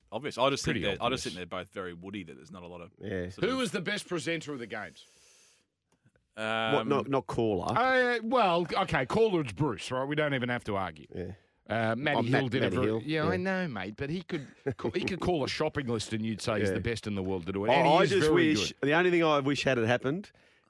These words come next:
Speaker 3: is in the rowing finals, if at some stage in the call, because he, he's yet to go through a Melbourne Cup without doing this,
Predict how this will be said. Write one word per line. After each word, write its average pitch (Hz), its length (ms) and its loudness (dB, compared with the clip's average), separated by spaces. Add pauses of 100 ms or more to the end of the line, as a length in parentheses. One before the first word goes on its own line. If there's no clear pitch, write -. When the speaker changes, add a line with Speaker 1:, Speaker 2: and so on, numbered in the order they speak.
(120)
Speaker 3:
is 117 300 0
in 117 300 0
the 110 100 0
rowing 120 420 4
finals, 110 880 0
if 117 180 -4
at 98 100 -4
some 120 300 0
stage 113 360 -2
in 104 100 -6
the 98 80 -4
call, 101 360 -2
because 110 280 -4
he, 113 200 -4 (180)
he's 110 200 -4
yet 139 180 -2
to 127 60 0
go 120 200 2
through 113 240 0
a - 20 2
Melbourne 107 300 2
Cup 107 180 0
without 98 300 -2
doing 98 240 0
this, 92 260 -2